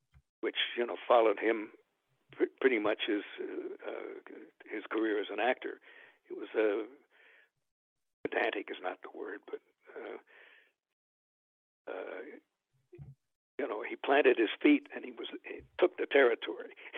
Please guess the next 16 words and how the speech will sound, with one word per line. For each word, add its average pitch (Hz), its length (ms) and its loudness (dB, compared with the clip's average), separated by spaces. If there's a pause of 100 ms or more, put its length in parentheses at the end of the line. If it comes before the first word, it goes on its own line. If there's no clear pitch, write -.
<laughs> - 100 6 (800)
Uh, 107 440 -2 (1300)
he 135 80 0
was 127 240 -4
probably 156 340 4
the 110 120 0
most 110 220 -2
knowledgeable 113 680 2 (360)
and, 104 360 -8
uh, - 1400 -10 (220)
of 107 60 0 (160)
the, 98 360 -2
uh, - 20 -4 (2000)
in 113 80 -12
terms 120 260 0
of - 80 -12